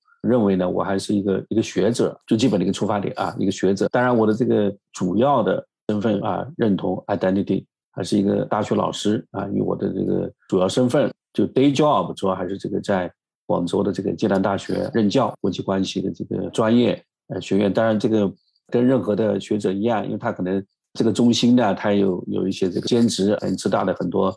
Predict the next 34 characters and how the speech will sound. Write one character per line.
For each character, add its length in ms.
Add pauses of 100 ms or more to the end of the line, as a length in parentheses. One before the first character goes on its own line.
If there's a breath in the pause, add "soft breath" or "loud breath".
(140)
老 180
师 240
都 120
是 160
一 40
样 160
的。 100
但 80
是 60
我 160
想 220 (640)
最 180
核 220
心 260
的， 120
哎， 260
大 180
家 180
可 160
能， 240 (380)
呃， 160
认 260
识 160
你 160
的， 120
可 140
能 120
还 100
是 140
你 120
这 120
个 80
学 240
科， 420